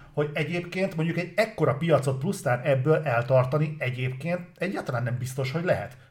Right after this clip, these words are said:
Lehet, hogy a Micro mondjuk a saját belső csapatait fenn tudja tartani mondjuk egy Game Pass-ből, de nem biztos, hogyha mondjuk oda kerül az Electronic Arts, azt is fenn lehet tartani, hogy majd oda kerül mondjuk a Ubisoft, azt is fenn lehet tartani.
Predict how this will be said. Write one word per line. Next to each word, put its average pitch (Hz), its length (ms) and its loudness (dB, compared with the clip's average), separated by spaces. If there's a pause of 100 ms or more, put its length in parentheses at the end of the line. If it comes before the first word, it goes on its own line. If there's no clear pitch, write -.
Lehet, 220 220 8
hogy 143 100 4
a 131 40 4
Micro 131 160 6
mondjuk 131 220 -2
a 131 40 0
saját 127 240 4
belső 135 240 4
csapatait 131 400 -2
fenn 135 200 2
tudja 131 200 -2
tartani 135 300 4
mondjuk 127 200 4
egy 131 160 0
Game 123 160 -2
Pass-ből, 135 460 2 (220)
de 160 80 2
nem 233 120 0
biztos, 147 220 -2
hogyha 127 160 -2
mondjuk 127 220 2
oda 127 160 2
kerül 123 200 -4
az 117 100 -4
Electronic 117 360 -2
Arts, 110 160 -4
azt - 140 -4
is 160 80 -8
fenn 147 180 0
lehet 131 180 2
tartani, 127 380 0 (240)
hogy 131 120 -2
majd 127 220 -2
oda 131 200 2
kerül 123 200 0
mondjuk 120 200 -4
a 123 40 0
Ubisoft, 123 320 -4
azt - 160 -6
is 180 80 -8
fenn 151 180 -2
lehet 139 180 2
tartani. 131 380 0